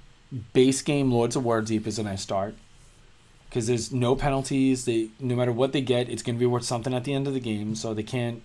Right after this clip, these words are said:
abysmally fail. And there's only four, like, there's five resources. The four different colored cubes and the gold.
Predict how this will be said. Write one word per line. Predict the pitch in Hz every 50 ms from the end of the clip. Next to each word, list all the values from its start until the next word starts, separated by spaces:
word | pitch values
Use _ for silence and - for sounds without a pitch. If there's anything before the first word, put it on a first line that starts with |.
| -
abysmally | - 123 110 101 123 127 123 117 120 123 113 113 104
fail. | 101 - 127 120 107 98 98 107 120 - - - - - - - - - - - - - - - - - - - - -
And | - 117 117 120 117 117 117 117 113 113 113 110 110 - - - - - - - - - - - - - - - - -
there's | - 127 120
only | 139 143 139 139
four, | 127 - - - 131 127 127 127 127 127 127 127 - - - -
like, | - 127 120 117 -
there's | 135 123 -
five | - - 131 127 123 110
resources. | 117 117 110 - 120 107 98 - 107 101 98 -
The | - 113
four | - - 127 127 127 123 123 120
different | 120 - 123 110 123 120 110
colored | - 127 123 113 113
cubes | - 123 117 113 113 110 110 113
and | - 117 117 104 104
the | 104
gold. | - - 110 107 107 101 101 104 101 -